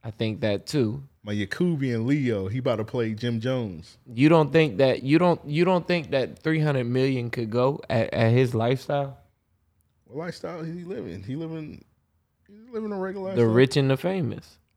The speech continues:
Speaker 2: He, he, he a
Speaker 1: That
Speaker 2: single
Speaker 1: nigga drives yacht, uh, or he be on yachts. He be
Speaker 2: He ain't got, Leo ain't got no kids. He ain't got no wife.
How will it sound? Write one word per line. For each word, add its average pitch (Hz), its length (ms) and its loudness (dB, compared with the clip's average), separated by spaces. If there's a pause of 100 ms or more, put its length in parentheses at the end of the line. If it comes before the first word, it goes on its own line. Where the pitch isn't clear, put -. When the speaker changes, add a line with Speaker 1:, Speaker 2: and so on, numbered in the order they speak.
(160)
Speaker 2:
He, 151 180 -12
he, 139 240 -6
he 147 100 0
a 127 60 0
Speaker 1:
That 120 140 -2
Speaker 2:
single 139 260 4
Speaker 1:
nigga - 40 -4
drives 117 440 4
yacht, 120 400 6
uh, 123 320 8
or 120 60 6
he 127 140 6
be 135 180 2
on 104 180 2
yachts. 123 540 0 (400)
He 127 100 -6
be 120 400 -2 (380)
Speaker 2:
He 143 100 -10
ain't 151 80 -4
got, 92 300 -2
Leo 127 280 0
ain't 104 100 -4
got 80 160 -6
no 107 140 -2
kids. 98 600 -6 (280)
He 104 100 -12
ain't 101 80 -6
got 78 160 -8
no 98 160 -8
wife. 87 460 -10